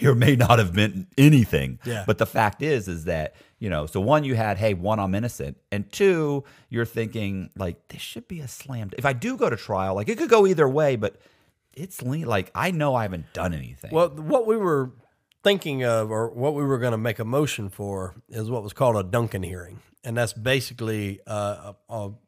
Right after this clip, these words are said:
Speaker 2: plea of self-defense and castle law. Now, that wouldn't be the trial. That would be us. So w-, at that point in time, we have the burden of proof on us
Speaker 1: Right.
Speaker 2: to prove that we acted in self-defense.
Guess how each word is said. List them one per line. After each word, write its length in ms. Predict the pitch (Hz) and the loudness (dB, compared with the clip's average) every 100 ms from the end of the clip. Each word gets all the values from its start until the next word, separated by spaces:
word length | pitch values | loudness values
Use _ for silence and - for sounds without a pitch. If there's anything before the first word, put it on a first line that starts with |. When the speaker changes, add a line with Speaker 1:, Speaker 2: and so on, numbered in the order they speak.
| _ | _
Speaker 2:
plea 240 | - 156 127 | -6 -2 0
of 100 | 101 | 0
self-defense 880 | 135 117 - - 123 117 - - - | -2 -2 -4 -8 -6 -6 -8 -14 -10
and 220 | 107 98 | -8 -6
castle 340 | - 120 - 123 | -2 0 0 -2
law. 380 | 120 123 117 - _ _ _ _ | 2 2 0 -6 _ _ _ _
Now, 180 | 107 113 | -2 0
that 300 | 104 131 123 | 2 0 0
wouldn't 240 | 139 135 | -2 -2
be 100 | 113 | -4
the 80 | 101 | -6
trial. 640 | 98 - 165 147 107 90 - _ _ _ 123 | -8 -4 2 4 2 -2 -12 _ _ _ -4
That 180 | 139 | -2
would 160 | 131 117 | -2 -6
be 160 | 107 107 | -6 -2
us. 400 | 131 87 - - _ _ _ | -2 -4 -8 -20 _ _ _
So 540 | - 123 113 107 104 95 | -12 -6 -4 -4 -6 -8
w-, 180 | 104 131 - | -12 -14 -10
at 200 | 123 120 | -8 0
that 200 | 180 135 | -2 0
point 180 | 135 117 | -6 -6
in 60 | |
time, 360 | 131 123 110 98 | -4 -2 -2 -4
we 200 | 143 185 | -2 2
have 280 | 156 139 117 | 2 2 0
the 80 | |
burden 400 | 104 120 131 120 | -6 -2 -2 -2
of 100 | 110 | -6
proof 440 | - - 104 95 - | -10 -10 -8 -8 -10
on 240 | 107 104 | -6 -2
us 460 | 131 120 90 - - _ - | 2 0 -2 -14 -20 _ -6
Speaker 1:
Right. 320 | 78 71 - _ | -2 -2 -6 _
Speaker 2:
to 100 | - | -10
prove 560 | 117 - 170 160 139 113 | -10 -4 0 2 0 -2
that 160 | 110 104 | -4 -4
we 300 | 117 135 120 | 0 2 4
acted 500 | 113 - 107 95 - _ _ _ | 2 0 -8 -10 -12 _ _ _
in 160 | 131 113 | -6 -6
self-defense. 960 | - 117 98 - - 117 90 - - | -4 -2 -2 -6 -8 -6 -6 -10 -20